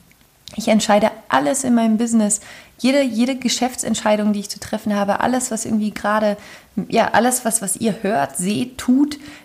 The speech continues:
ist intuitiv. Also ich mache ganz, ganz wenig nur noch mit dem Verstand. <laughs> Ich hoffe, man merkt es nicht so stark.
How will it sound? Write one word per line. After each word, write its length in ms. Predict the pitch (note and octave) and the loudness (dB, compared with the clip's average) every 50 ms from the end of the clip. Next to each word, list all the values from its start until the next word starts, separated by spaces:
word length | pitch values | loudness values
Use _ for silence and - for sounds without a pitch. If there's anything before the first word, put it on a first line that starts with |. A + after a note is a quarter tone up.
| _ - | _ -4
ist 340 | - - G#3+ - - - - _ | -4 -2 -2 -2 -4 -6 -8 _
intuitiv. 680 | - A#3 A#3 A#3+ B3 A#3 - - E4+ D#4+ - - - - | 2 2 4 4 2 2 2 0 0 0 0 0 -4 -4
Also 320 | - - G3+ G#3 F#3+ G#3 G#3 | 0 0 2 2 2 0 -2
ich 340 | G#3 F#3+ - - - - - A3 | -2 -2 -6 -8 -12 -10 -6 -2
mache 240 | G#3+ A3+ A3 A3+ - | -2 -2 -2 -2 -2
ganz, 260 | - A#3 C4 C#4 - - | -2 -2 0 -2 -2 0
ganz 220 | B3+ A#3+ A3+ - | 0 -2 0 0
wenig 280 | A#3+ A#3+ A#3+ A#3+ A#3+ A#3 | 2 2 2 2 2 0
nur 100 | A3 A3 | 0 2
noch 300 | A3 A3 G#3+ - - - | 0 0 -4 -8 -6 -2
mit 200 | A3+ A3 A3+ A3 | 0 0 0 0
dem 120 | A3 G3+ | -4 -2
Verstand. 560 | - A3 G#3 - - G#3+ A3 A#3+ C4+ C#4+ C#4+ - | -2 -2 -4 0 2 2 2 4 2 0 0 -2
<laughs> 60 | - - - C4+ C4 - - E4+ E4 E4+ - F4 E4+ - - - F4 E4+ - - D5 - C#5+ C5 D5+ - - - | -4 -2 -4 -4 -4 0 0 0 0 2 2 0 0 0 -4 0 -2 -2 0 0 -2 0 0 0 -2 -4 -4 -4
Ich 100 | - B3 | -2 0
hoffe, 260 | A3 F3+ - - C4 | 0 0 0 0 0
man 260 | A#3 C4 - C4 G#3+ | 0 2 2 2 2
merkt 280 | G3+ G#3 A3+ - - - | 2 0 0 0 -2 -6
es 160 | C4+ - - | -8 -2 0
nicht 220 | C4 B3+ - - - | 0 0 0 -2 -6
so 80 | C4 | -6
stark. 640 | B3+ - - - - - - - - - D4 - | -6 0 0 0 0 0 0 -2 -4 -4 -4 -8